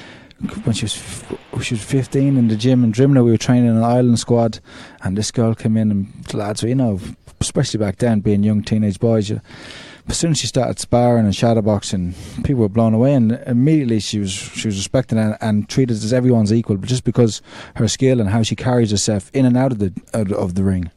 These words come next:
Speaker 1: There was always that bit of a question mark, Andy, having worked with Pete for so long through such a successful period of her career,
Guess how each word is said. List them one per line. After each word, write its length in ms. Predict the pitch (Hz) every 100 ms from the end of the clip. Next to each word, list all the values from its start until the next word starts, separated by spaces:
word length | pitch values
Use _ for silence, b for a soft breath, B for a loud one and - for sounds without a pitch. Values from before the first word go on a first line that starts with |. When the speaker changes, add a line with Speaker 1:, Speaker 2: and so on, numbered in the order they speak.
| - B B -
Speaker 1:
There 80 | 170
was 100 | 156
always 300 | 180 180 165
that 120 | 156
bit 120 | 160
of 60 | 147
a 60 | 131
question 400 | 156 165 - 151
mark, 180 | 135
Andy, 220 | 143 139 139
having 300 | 143 143 139
worked 360 | 151 156 143
with 320 | - 147 135
Pete 300 | - 147 143
for 100 | -
so 220 | 139 151 139
long 260 | 135 135
through 140 | 127 135
such 240 | - 143
a 40 |
successful 520 | 147 143 - 143 - 139
period 280 | 143 139
of 100 | 131
her 100 | 127
career, 340 | 123 135 139